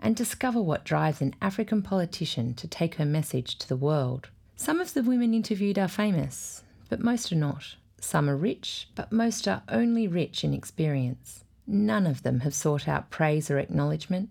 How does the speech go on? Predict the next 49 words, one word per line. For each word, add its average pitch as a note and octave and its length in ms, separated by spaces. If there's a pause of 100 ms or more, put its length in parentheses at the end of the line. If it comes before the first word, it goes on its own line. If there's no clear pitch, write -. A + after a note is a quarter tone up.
(140)
They A3 100
have G3+ 160
merely A3+ 360
found D#3 380
it B2+ 140
in C#3+ 100
following D3+ 680
their C3 200
true D3+ 360
calling. C3+ 600 (320)
And A3 180
it A3 100
is G#3+ 180
their A3 120
calling A#3+ 500
and G3 120
authenticity F3+ 840
that C3 200
makes - 320
this D#3 120
podcast C#3+ 600
series C3 480
so F#3 320
unusual. C#3+ 640 (240)
There D#3+ 200
is C3 160
no C3 160
agenda, G3+ 640 (440)
no B2+ 160 (100)
prize, F3+ 640
no C#3 120
right F3 380
or D#3+ 60
wrong. B2+ 380 (240)
Just B3 360
women G#3 240
from E3 200
around D3+ 380
the F3+ 80
globe C3+ 560
trying E3+ 440
to - 140
make C3+ 200
the C3 80
world C3 360
a - 60
better E3 400
place A#2+ 380
for - 100